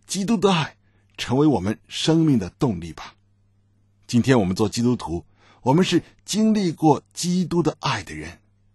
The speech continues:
我们本来是罪人，我们本来是在罪中死亡的人，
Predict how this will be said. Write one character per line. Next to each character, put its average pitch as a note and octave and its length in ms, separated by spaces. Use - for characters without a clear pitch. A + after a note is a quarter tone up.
我 F2 120
们 G#2+ 340
本 E2 140
来 F#2+ 140
是 G#2+ 160
罪 F#2 240
人， - 240
我 G2 100
们 A#2 180
本 A#2+ 160
来 B2+ 120
是 E3 240
在 E3 220
罪 E3 400
中 F3 260
死 - 340
亡 D#2 220
的 F#2+ 120
人， - 240